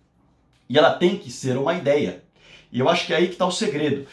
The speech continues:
É o que funciona e o que não funciona.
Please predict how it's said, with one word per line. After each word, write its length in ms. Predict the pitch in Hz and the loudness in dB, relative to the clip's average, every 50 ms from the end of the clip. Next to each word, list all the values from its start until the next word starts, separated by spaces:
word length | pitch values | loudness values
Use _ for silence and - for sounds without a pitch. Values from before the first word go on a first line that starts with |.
| - - - - | -20 -16 -4 2
É 100 | 151 170 | 4 4
o 80 | 170 | 4
que 140 | 170 202 190 | 4 0 -6
funciona 640 | - - 170 151 131 - - 202 233 240 233 226 226 214 | -6 -8 -10 -10 -10 -6 0 2 4 4 4 2 0 -2
e 80 | 196 | -4
o 80 | 185 180 | -4 -4
que 120 | - 185 | -4 -4
não 180 | 185 190 190 185 | -4 -4 -4 -6
funciona. 800 | - 180 165 135 - - 135 139 135 131 110 87 - - - | -6 -8 -8 -8 -10 -6 -4 -2 0 0 0 -2 -4 -10 -18